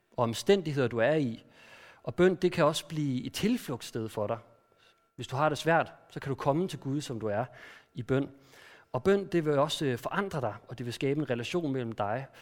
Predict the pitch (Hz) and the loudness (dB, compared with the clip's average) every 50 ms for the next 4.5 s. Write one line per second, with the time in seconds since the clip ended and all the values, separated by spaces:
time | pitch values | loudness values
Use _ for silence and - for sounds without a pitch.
0 | - _ _ - - - 127 131 123 - - 120 117 - - - _ _ - - | -20 _ _ -20 -10 -8 -8 -6 -6 -4 -6 -6 -6 -6 -10 -18 _ _ -20 -20
1 | - - - _ - - - 180 180 175 170 180 175 185 208 - 190 147 - 156 | -20 -20 -16 _ -16 -2 0 0 0 2 2 0 2 2 0 0 -2 -6 -6 -4
2 | 131 139 127 - 147 143 143 156 170 151 - 170 151 143 - - - 131 117 - | -4 -4 -2 0 0 0 0 0 -2 -2 -2 -2 -2 -2 -4 -6 -10 -10 -4 0
3 | 143 131 143 160 - 151 120 - - 127 135 156 151 - - 135 120 113 - - | 2 2 2 2 0 -2 -6 -2 0 2 2 2 0 0 -2 -2 -4 -4 -6 -10
4 | - 113 107 107 101 - - 127 135 135 | -8 -4 -4 -4 -4 -4 -4 -4 -4 -4